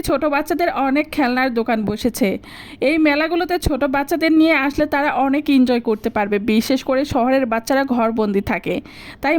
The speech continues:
মাঝে মাঝে এইরকম মেলা বা কোনো প্রোগ্রামে নিয়ে আসলে তারা অনেক এনজয় করে আর আনন্দ উপভোগ করে। আর মেলার এই দিকে অনেক মায়েরা কিন্তু তাদের বাচ্চাদের নিয়ে চলে এসেছে পৌর পার্কে। কেউ মেলা ঘুরছে, কেউ এই পার্কে এসে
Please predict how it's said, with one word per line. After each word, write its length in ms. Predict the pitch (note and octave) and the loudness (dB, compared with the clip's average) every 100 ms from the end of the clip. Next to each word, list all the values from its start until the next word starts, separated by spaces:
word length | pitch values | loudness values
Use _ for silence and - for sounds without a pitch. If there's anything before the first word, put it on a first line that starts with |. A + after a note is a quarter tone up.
| D4+ | 4
মাঝে 200 | A#3+ C#4+ D#4 | 4 2 2
মাঝে 160 | E4 D4 B3 | 2 2 2
এইরকম 280 | C4 C#4+ C4+ A#3+ | 0 2 4 4
মেলা 200 | A#3+ C4+ | 2 0
বা 60 | C#4+ C#4+ | 0 0
কোনো 120 | C#4 C#4+ | 0 0
প্রোগ্রামে 440 | A#3+ A3+ C4 D4 D4 | -4 0 0 2 4
নিয়ে 140 | C#4 A#3+ | 4 2
আসলে 180 | A#3+ B3+ D4 | 0 -2 0
তারা 140 | C#4 A#3 | 0 0
অনেক 160 | B3+ D4 - C4 | 0 -2 0 2
এনজয় 300 | B3 C4 C#4 | 4 2 0
করে 140 | C4+ C#4 - | 0 -2 -2
আর 80 | B3 B3 | 0 0
আনন্দ 240 | A#3+ B3 B3+ B3 | 2 2 2 0
উপভোগ 300 | A3+ A3+ A3 G3+ | 0 0 0 -2
করে। 160 | F3 F#3+ A#3+ - - - - | -2 -2 -6 -10 -20 -10 -4
আর 80 | C#4 D#4 D4 | 2 6 6
মেলার 300 | C4+ D4 D#4+ C4+ | 6 2 0 0
এই 80 | C#4 C#4 | 2 0
দিকে 160 | G4 - C4 | 0 0 2
অনেক 180 | C#4 D#4+ D4 | 2 4 4
মায়েরা 280 | C4+ C#4 D4+ | 4 2 2
কিন্তু 200 | D#4 D4+ F#4+ | 4 4 4
তাদের 200 | D4+ C#4+ C4+ A3+ | 2 2 0 0
বাচ্চাদের 400 | A#3 D4 E4 D#4+ | 0 0 2 4
নিয়ে 140 | D#4 E4 D#4+ | 4 4 2
চলে 180 | C4 B3 | 2 2
এসেছে 260 | B3 C4+ G4 F#4 | 2 0 0 0
পৌর 180 | D4 B3 A3+ A3 | 0 0 0 -2
পার্কে। 300 | F#3+ - F#3 - - - - - | -6 -4 -6 -8 -14 -20 -20 -4
কেউ 120 | D4 D#4+ D4+ | 0 2 2
মেলা 220 | D#4 E4 D4+ | 2 0 2
ঘুরছে, 340 | C#4+ D4+ - E4 D#4+ | 4 4 2 -2 2
কেউ 140 | C4 C4 B3 | 0 2 2
এই 80 | C4+ C4+ | 0 0
পার্কে 340 | C4 B3 C4 D#4 C4+ | -2 -2 0 2 2
এসে 160 | C4 | 2